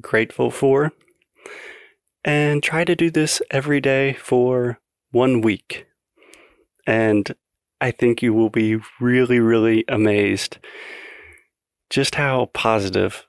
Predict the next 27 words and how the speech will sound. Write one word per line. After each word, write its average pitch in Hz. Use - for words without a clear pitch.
of 101
an 104
experience 113
it 135
is. 143
And 135
you 127
also 139
have 131
this 135
really 123
cool 123
audio 107
journal, 101
this 117
audio 120
diary, 107
where 123
you 120
can 120
analyze 107
your 101
English, 131
analyze 95
your 101
life, 101
see 101